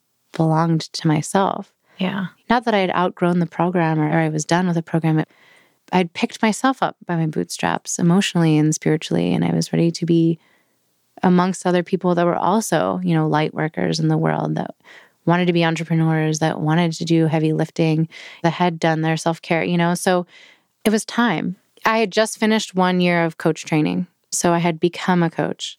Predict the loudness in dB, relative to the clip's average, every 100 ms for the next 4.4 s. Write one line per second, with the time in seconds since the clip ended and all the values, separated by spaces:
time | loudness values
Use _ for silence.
0 | _ -4 -2 -2 -2 -6 -6 -4 -4 -2
1 | -4 -2 -4 -4 -4 -2 -2 -2 0 0
2 | 0 0 -2 -4 -2 2 4 6 4 2
3 | 0 _ -4 -2 -2 -4 -4 -2 -4 -2
4 | 2 2 2